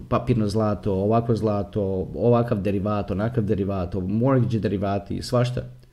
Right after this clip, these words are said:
U svemu tome se nalazi Bitcoin. I što će biti ka-, ako svatko od njih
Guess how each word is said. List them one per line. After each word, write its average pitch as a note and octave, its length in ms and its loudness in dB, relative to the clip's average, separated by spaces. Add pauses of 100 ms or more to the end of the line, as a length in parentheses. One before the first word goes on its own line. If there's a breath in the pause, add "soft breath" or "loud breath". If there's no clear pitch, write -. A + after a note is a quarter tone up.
(160)
U A#2+ 80 -2
svemu D#3 300 2
tome C#3+ 260 0
se B2 120 -4
nalazi B2 280 4
Bitcoin. F2 420 -4 (2750 soft breath)
I G2+ 60 -4
što D3+ 180 4
će D3+ 140 2
biti B2 220 2
ka-, F#2 160 -2
ako G#2 160 -2
svatko C#3+ 480 0
od G#2 100 2
njih A#2 380 2